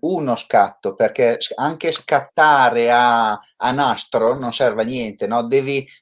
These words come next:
se hai un bicchiere di vino e sei dietro la macchina fotografica,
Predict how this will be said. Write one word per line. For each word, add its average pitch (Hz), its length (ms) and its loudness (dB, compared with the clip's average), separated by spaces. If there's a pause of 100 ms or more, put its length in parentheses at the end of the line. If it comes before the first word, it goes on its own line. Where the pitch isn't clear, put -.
(160)
se 135 280 2
hai 185 200 6
un 180 120 2
bicchiere 143 520 0
di 135 100 -6
vino 113 540 -6
e 120 120 -8
sei 156 320 0
dietro 143 360 -4
la 127 100 2
macchina 127 380 -2
fotografica, 107 1000 0